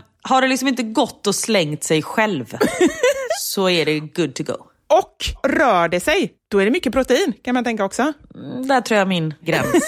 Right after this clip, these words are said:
Speaker 1: <laughs> går faktiskt. Men, ja.
Speaker 2: Ah.
Speaker 1: Men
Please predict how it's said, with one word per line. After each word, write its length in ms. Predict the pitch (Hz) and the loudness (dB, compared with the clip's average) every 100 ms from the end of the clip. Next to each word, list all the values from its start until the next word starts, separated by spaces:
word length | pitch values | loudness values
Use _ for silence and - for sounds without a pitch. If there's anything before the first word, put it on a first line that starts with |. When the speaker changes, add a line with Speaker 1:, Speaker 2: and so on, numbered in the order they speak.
| 440 | 0
Speaker 1:
<laughs> 260 | 539 539 466 | 0 -2 0
går 180 | 165 139 | 2 2
faktiskt. 480 | 151 - 151 - - | -2 -4 -12 -12 -8
Men, 240 | 185 165 | -6 -4
ja. 80 | 392 339 262 - _ - 277 | -4 -4 -8 -16 _ -12 -8
Speaker 2:
Ah. 260 | 262 208 175 175 - - | -6 -6 -8 -10 -12 -6
Speaker 1:
Men 220 | 277 311 | -2 -2